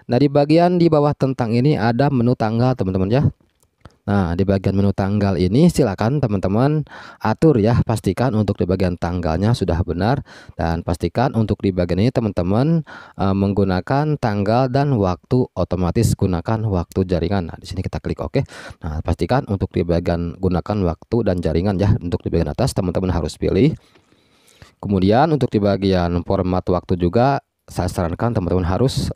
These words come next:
memilih di bagian gunakan format waktu dua puluh empat jam. Nah, setelah teman-teman mengatur untuk di bagian waktu, silakan teman-teman coba, eh, sambungkan lagi ke jaringan Wi-Fi, teman-teman, ya. Nah, lanjut kita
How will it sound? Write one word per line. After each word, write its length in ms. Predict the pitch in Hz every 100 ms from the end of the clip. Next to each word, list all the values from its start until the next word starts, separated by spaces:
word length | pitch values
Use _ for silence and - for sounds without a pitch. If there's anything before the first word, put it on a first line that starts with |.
| -
memilih 320 | 92 87 110
di 160 | 113 104
bagian 400 | 90 92 120 127 - - - -
gunakan 480 | 92 92 127 135 110
format 320 | 95 90 -
waktu 400 | 71 - 107 104
dua 240 | 85 82
puluh 160 | 82 -
empat 240 | 73 -
jam. 320 | 92 85 73 67 - -
Nah, 100 | 101
setelah 320 | 110 147 185
teman-teman 560 | 175 175 170 143 101 131 117
mengatur 420 | 127 131 170 156
untuk 80 | 131
di 160 | 117 101
bagian 240 | 95 90
waktu, 480 | 87 - - 123 135
silakan 480 | 117 80 - 104 113
teman-teman 480 | 92 85 85 87
coba, 480 | - 139 95 85 107
eh, 160 | 95 90
sambungkan 560 | - 143 135 123 117
lagi 320 | 98 98 120 -
ke 320 | 151 156 151
jaringan 560 | 120 95 87 90 101
Wi-Fi, 400 | 107 82 85 104
teman-teman, 400 | 98 87 87 101
ya. 240 | 107 104 - -
Nah, 240 | 82 78
lanjut 400 | 98 135 117 160 -
kita 320 | - 101